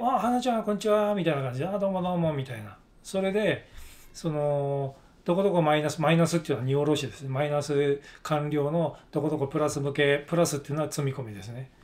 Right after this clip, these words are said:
みたいな感じで、で、「これからに、二九四行こうと思って」ってこう言ったんですよ。そしたらですね、そのメンバーは四トン車だったんですけど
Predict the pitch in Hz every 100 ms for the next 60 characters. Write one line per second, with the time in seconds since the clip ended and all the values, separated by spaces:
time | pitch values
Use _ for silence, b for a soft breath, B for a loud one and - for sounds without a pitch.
0 | b b - 151 143 117 113 127 117 123
1 | 170 135 - B B B B B - 170
2 | 160 147 175 175 185 175 156 175 - -
3 | 175 196 240 233 196 185 175 160 151 165
4 | 165 165 165 165 165 165 165 117 113 135
5 | 120 117 117 113 B B B B B -
6 | 151 156 131 107 - - - _ _ _
7 | _ - 220 214 247 214 147 131 131 123
8 | - B B B B - 214 226 220 220
9 | 214 202 202 202 196 202 160 131 139 170
10 | 170 170 143 113 123 110 104 - 131 156
11 | 143 101